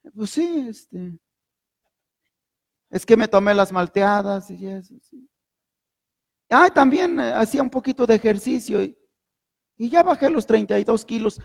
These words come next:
pero con esa emoción. O sea, tienes que ponerle pasión a lo que haces.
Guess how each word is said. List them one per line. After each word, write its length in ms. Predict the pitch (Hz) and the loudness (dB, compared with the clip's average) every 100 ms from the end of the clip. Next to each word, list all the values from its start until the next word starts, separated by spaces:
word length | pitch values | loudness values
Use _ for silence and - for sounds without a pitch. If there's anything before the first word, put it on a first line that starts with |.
| _ _ _ | _ _ _
pero 220 | 190 196 | -10 -10
con 220 | - 190 233 | -8 -2 -2
esa 180 | 262 | 0
emoción. 800 | 220 160 151 143 147 135 185 285 _ _ _ _ _ _ _ _ _ _ _ _ _ _ _ _ | -4 -4 -12 -10 -10 -8 -10 -10 _ _ _ _ _ _ _ _ _ _ _ _ _ _ _ _
O 20 | |
sea, 140 | - - _ - | -20 -20 _ -10
tienes 300 | 277 320 - | -4 -4 -4
que 80 | |
ponerle 340 | 202 214 262 285 | -4 -2 0 -2
pasión 640 | - 147 - - 311 359 | -4 -12 -12 -8 -4 -4
a 60 | - | -6
lo 160 | 127 - | -10 -18
que 120 | 120 | -20
haces. 760 | _ - _ - - - _ | _ -20 _ -20 -20 -20 _